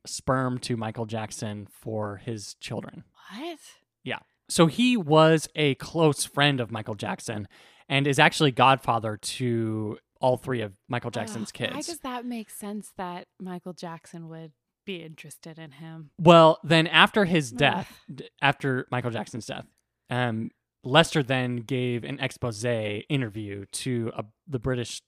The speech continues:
Speaker 1: tabloid News of the World, and then he claimed that he was the biological father of Paris Jackson.
Speaker 2: Oh my gosh, that's so weird.
Speaker 1: So then he claims that he was one of the twenty people who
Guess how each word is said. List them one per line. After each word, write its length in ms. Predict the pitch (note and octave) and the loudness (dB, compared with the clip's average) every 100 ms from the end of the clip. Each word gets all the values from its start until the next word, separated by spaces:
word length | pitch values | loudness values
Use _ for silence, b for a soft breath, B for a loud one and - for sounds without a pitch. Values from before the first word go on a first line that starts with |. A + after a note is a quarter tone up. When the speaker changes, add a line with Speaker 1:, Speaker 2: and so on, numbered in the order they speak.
| _ | _
Speaker 1:
tabloid 800 | - A#2 A2 G#2+ G#2 G#2 G#2 - _ | -4 -4 -4 -4 -4 -6 -8 -12 _
News 360 | A#2+ A#2+ C3 A2+ | -4 0 0 0
of 120 | G#2 | -6
the 60 | A2 | -4
World, 380 | A2 A2+ B2+ - _ | -4 -4 -8 -12 _
and 160 | B2 B2+ | -6 -4
then 140 | A#2+ | -4
he 260 | A2+ D#3+ E3 | -4 -2 -2
claimed 420 | - C#3+ C3+ B2 | -2 0 0 0
that 100 | A2+ | -8
he 300 | - D#3+ D3 | -8 -4 0
was 180 | C3+ A#2+ | 0 -2
the 80 | A#2+ | -4
biological 640 | A#2 A#2 A2 G#2+ A#2 A2 | -2 -2 -2 -6 -8 -12
father 360 | - A#2 A#2+ - | -6 -6 -6 -10
of 140 | A2 - | -12 -12
Paris 400 | - - - - | -12 -12 -14 -14
Jackson. 480 | - - - F3 _ _ _ | -14 -16 -20 -20 _ _ _
Speaker 2:
Oh 160 | B3+ F#3+ | -14 -12
my 560 | E3+ E3+ F#3 G#3 G#3+ G3+ _ _ | -16 -20 -20 -20 -20 -20 _ _
gosh, 280 | E3 D#3+ - | -20 -20 -20
that's 200 | F3+ - | -20 -20
so 160 | F3+ | -20
weird. 360 | E3+ E3+ F3 - _ _ _ _ - | -18 -16 -18 -20 _ _ _ _ -10
Speaker 1:
So 520 | - D3 C3+ C3 A#2+ | 6 8 8 4 0
then 180 | C3 C#3 | 2 2
he 100 | C3+ | 0
claims 320 | - C3 B2 | -2 -2 0
that 100 | A#2+ | -2
he 100 | C3+ | -2
was 160 | B2 A2 | -2 -2
one 160 | A#2 A#2 | -2 -2
of 160 | G#2 | -4
the 80 | A2 | -8
twenty 320 | - B2 A2+ | -8 -8 -6
people 460 | G#2+ A#2 - G#2+ G2+ | -8 -10 -6 -6 -4
who 260 | A#2 G#2 | -8 -10